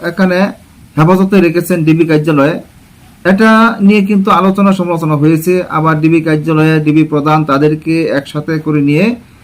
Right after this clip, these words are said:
খাবারের টেবিলে খাবার খেয়েছেন এবং ছয় সমন্বয়কের আত্মীয় স্বজন এখানে এসেছেন, আবার ডিবি প্রধান কার্যালয়ের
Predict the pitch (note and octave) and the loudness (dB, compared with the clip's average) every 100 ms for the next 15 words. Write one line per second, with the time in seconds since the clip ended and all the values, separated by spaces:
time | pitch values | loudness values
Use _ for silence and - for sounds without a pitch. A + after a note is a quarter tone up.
0 | - - - D3+ E3 E3 D#3+ D#3+ E3+ E3 | -20 -14 -2 0 2 0 0 0 0 0
1 | D3 D3+ D3 D#3+ D#3+ D#3+ D#3+ D3 C#3+ D#3 | 0 -2 -2 0 0 -2 -6 -4 -4 -2
2 | D3+ - D#3 E3+ D#3+ E3 E3 D#3+ D#3+ D#3 | -4 -6 -4 -2 -2 -4 -4 -2 -4 -4
3 | E3+ E3+ G3+ - - - - - C#3+ D#3 | -4 -4 -6 -12 -20 -20 -16 -4 -4 -2
4 | F#3+ F3+ F3 E3+ F3 E3 E3+ E3 E3+ D#3+ | 0 2 2 -2 -2 -2 -4 -2 -2 -2
5 | E3+ E3+ - D3+ D#3 D3+ E3 D#3+ E3 D#3 | -2 -4 -4 -2 0 2 2 0 -2 -2
6 | D#3+ E3 - - - - - D3 D3+ E3 | -2 -4 -8 -20 -20 -20 -6 -2 0 0
7 | E3+ D3 | 2 2